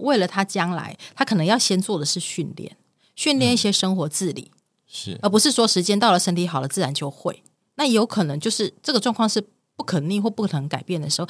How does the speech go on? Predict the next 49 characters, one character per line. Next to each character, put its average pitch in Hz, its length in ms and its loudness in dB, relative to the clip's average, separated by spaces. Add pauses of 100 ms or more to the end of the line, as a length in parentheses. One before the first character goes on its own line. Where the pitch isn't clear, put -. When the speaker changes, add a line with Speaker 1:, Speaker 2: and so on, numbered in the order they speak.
(140)
Speaker 1:
他 277 120 0
还 170 200 2
是 202 160 0
要 220 140 2
学 147 240 -4
会 180 160 0
自 170 220 -2
我 - 140 -6
照 117 220 -8
护。 - 220 -20 (280)
那 240 100 -8
这 269 160 0
个， 190 160 0
这 - 220 -2
些 202 180 2
技 214 220 0
能 160 200 -4
应 190 140 0
该 196 100 2
在 208 140 -2
他 175 100 0
小 - 240 0
时 - 180 -4
候 196 140 0
就 190 140 -2
要 175 40 0
被 175 140 -6
培 139 240 -10
养 123 220 -12
起 - 260 -8
来， - 80 -18 (440)
当 220 180 -2
年 160 180 -2
可 156 140 -4
能 131 200 -6 (260)
没 185 120 -4
有 226 100 4
意 202 120 0
识 - 180 0
到 156 180 -6
这 143 160 -10
样 117 200 -10
子。 - 180 -20
Speaker 2:
那 120 80 -6
现 113 200 -4
在 104 120 -2
已 87 60 -4
经 95 220 -10
算 92 260 -8